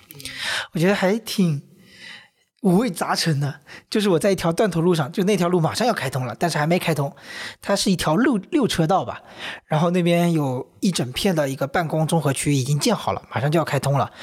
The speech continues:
然后我去那边坐地铁，正好是两个地铁口。因为是断头路，然后它又没有看头，它显得非常开阔，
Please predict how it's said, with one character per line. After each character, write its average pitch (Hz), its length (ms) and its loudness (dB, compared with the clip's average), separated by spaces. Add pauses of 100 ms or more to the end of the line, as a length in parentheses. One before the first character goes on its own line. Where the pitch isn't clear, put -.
(220)
然 170 100 0
后 180 60 2
我 170 40 -2
去 196 140 0
那 196 140 4
边 180 340 2
坐 208 160 -2
地 220 140 0
铁， 113 180 -6
正 175 160 0
好 139 60 0
是 143 100 0
两 131 160 0
个 113 80 -4
地 180 120 0
铁 - 140 0
口。 - 240 -4 (920)
因 269 140 2
为 262 40 2
是 202 60 -2
断 226 220 0
头 165 160 2
路， 185 160 4
然 151 120 2
后 151 80 -2
它 190 140 0
又 196 140 4
没 165 100 2
有 160 100 4
看 156 160 0
头， 151 160 0
它 160 220 2
显 147 220 -2
得 135 100 0
非 185 100 0
常 151 180 0
开 - 280 0
阔， - 340 0